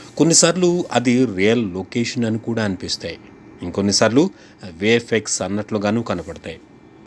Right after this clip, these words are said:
కానీ తెరపై మాత్రం చూడటానికి ఓ విజువల్ ట్రీట్లా కనపడుతుంది. ఇక సింహం వచ్చే సీన్ కూడా బాగుంటుంది.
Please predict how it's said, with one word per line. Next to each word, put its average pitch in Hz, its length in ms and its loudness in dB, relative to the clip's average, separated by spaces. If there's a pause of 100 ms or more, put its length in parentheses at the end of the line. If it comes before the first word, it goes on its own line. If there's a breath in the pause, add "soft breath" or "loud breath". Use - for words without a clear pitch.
కానీ 113 360 4 (140)
తెరపై 101 340 0
మాత్రం 127 400 0 (100)
చూడటానికి 101 680 -4 (480 loud breath)
ఓ 139 180 8
విజువల్ 110 480 4
ట్రీట్లా 101 580 -4
కనపడుతుంది. 82 580 -12 (640 loud breath)
ఇక 139 200 6
సింహం 156 460 2
వచ్చే 170 240 -2
సీన్ 147 300 -2
కూడా 156 240 -4
బాగుంటుంది. 123 580 -2